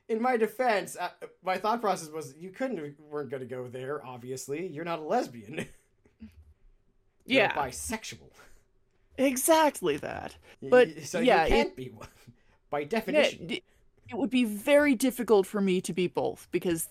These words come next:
Speaker 2: th-, that,
Speaker 1: That's not
Speaker 2: that
Speaker 1: how that
Speaker 2: cancels
Speaker 1: works.
Speaker 2: itself out.
Speaker 1: Yeah,
Speaker 2: That's
Speaker 1: that,
Speaker 2: not
Speaker 1: that,
Speaker 2: how that
Speaker 1: that, that,
Speaker 2: works.
Speaker 1: that's not how that <laughs> works. I mean, you could
Speaker 2: Yeah.
Speaker 1: try, but it'd be very
Speaker 2: It would be,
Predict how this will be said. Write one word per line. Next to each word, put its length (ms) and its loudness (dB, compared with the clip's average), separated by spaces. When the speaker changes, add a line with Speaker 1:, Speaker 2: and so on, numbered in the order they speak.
Speaker 2:
th-, 180 -8
that, 280 6
Speaker 1:
That's 240 -8
not 100 0
Speaker 2:
that 140 6
Speaker 1:
how 40 -6
that 80 -6
Speaker 2:
cancels 400 4
Speaker 1:
works. 220 4
Speaker 2:
itself 300 2
out. 240 0
Speaker 1:
Yeah, 180 4
Speaker 2:
That's 80 4
Speaker 1:
that, 80 2
Speaker 2:
not 120 8
Speaker 1:
that, 120 0
Speaker 2:
how 60 6
that 20 4
Speaker 1:
that, 140 6
that, 40 -2
Speaker 2:
works. 280 -2
Speaker 1:
that's 260 -2
not 220 4
how 200 4
that 220 -2
<laughs> 0 -
works. 460 -14
I 40 -2
mean, 100 -2
you 60 -4
could 140 -10
Speaker 2:
Yeah. 60 -8
Speaker 1:
try, 500 2
but 100 2
it'd 140 0
be 260 -8
very 680 2
Speaker 2:
It 140 2
would 140 0
be, 160 -4